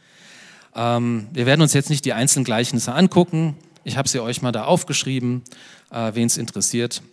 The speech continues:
Oder auch nachher mein Skript haben will, sich das zu Hause mal in Ruhe durchlesen will. Ähm, schaut sie euch an, ich fasse das nur einfach mal ganz kurz zusammen,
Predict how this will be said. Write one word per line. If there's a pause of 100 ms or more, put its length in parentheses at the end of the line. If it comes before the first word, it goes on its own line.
(800)
Oder
auch
nachher
mein
Skript
haben
will,
sich
das
zu
Hause
mal
in
Ruhe
durchlesen
will. (600)
Ähm,
schaut
sie
euch
an,
ich
fasse
das
nur
einfach
mal
ganz
kurz
zusammen,